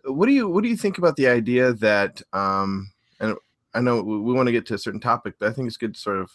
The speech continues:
set it up. Um, what do you think of the, what, what is that phrase that history is written by those who, uh,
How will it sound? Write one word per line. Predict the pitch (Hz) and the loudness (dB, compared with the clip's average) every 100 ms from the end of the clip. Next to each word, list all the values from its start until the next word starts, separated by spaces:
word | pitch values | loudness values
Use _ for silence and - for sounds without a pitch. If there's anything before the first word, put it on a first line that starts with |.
| _ | _
set | - 107 | -4 -2
it | 101 | 0
up. | 117 - - - - - | 0 -2 -10 -20 -18 -2
Um, | 110 | -2
what | 107 151 | 2 2
do | 220 | 2
you | |
think | 220 185 156 | 0 -2 -2
of | 123 113 | -4 0
the, | 113 104 - - | 0 0 -6 -14
what, | - 123 165 | -6 -4 -2
what | 175 | 0
is | 180 147 | 0 2
that | 120 - | 0 0
phrase | - 120 117 110 | 0 2 2 0
that | 101 | -6
history | 120 - 120 | -8 -4 -4
is | 107 | -2
written | 110 104 113 | -4 -4 -2
by | 101 95 | 0 0
those | 92 98 98 98 95 - - - - - | 0 -2 0 -2 -6 -10 -16 -16 -18 -10
who, | 92 92 92 92 - | -6 -2 -2 -4 -8
uh, | 87 85 85 82 80 78 | -8 -6 -6 -6 -8 -10